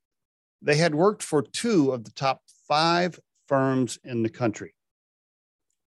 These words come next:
Search firms, staffing firms, employment agencies, whatever term you want to use, but two of the top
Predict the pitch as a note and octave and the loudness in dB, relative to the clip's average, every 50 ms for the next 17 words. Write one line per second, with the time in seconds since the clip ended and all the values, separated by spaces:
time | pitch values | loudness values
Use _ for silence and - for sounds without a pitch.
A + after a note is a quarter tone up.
0 | _ _ _ _ _ _ _ _ _ _ _ - - - D3+ D3 - - - C3 | _ _ _ _ _ _ _ _ _ _ _ -6 0 0 0 0 0 -2 0 2
1 | B2+ B2 B2 A#2 G#2+ - - - _ _ _ _ _ _ _ _ _ _ _ _ | 2 2 2 0 -2 -4 -10 -16 _ _ _ _ _ _ _ _ _ _ _ _
2 | _ _ _ _ _ _ _ _ _ _ _ _ _ - - - C3+ B2 A2 A#2 | _ _ _ _ _ _ _ _ _ _ _ _ _ -12 -2 0 0 2 2 0
3 | A#2 G2+ - A#2+ A#2 A2+ A2 G#2 - - - - _ _ _ _ _ _ - A2+ | -4 -2 0 0 2 2 0 -2 -4 -8 -16 -18 _ _ _ _ _ _ -14 -8
4 | - C#3+ C3+ B2+ A#2 A2+ A2 G#2+ G2+ G2 G2+ - - G#2+ G#2 G2 - - _ _ | -4 -2 0 0 2 0 0 0 -2 -4 -6 -6 -6 -8 -8 -8 -10 -14 _ _
5 | _ _ _ _ _ _ _ _ _ _ _ _ - - G2+ F#2 F#2+ F#2 - G#2 | _ _ _ _ _ _ _ _ _ _ _ _ -6 -6 -4 -4 -6 -8 -6 -6
6 | G#2 G2 F#2+ F#2+ F#2+ F#2 F#2 F2 F2 F2 F2 - - - - - - - - G3+ | -4 -4 -4 -6 -6 -8 -10 -12 -12 -14 -14 -16 -16 -16 -16 -16 -14 -6 -2 0
7 | G3 F3+ C#3 B2 A2+ - - C#3 C3+ A#2+ - - | 0 2 0 -2 -6 -6 -2 0 0 0 0 -4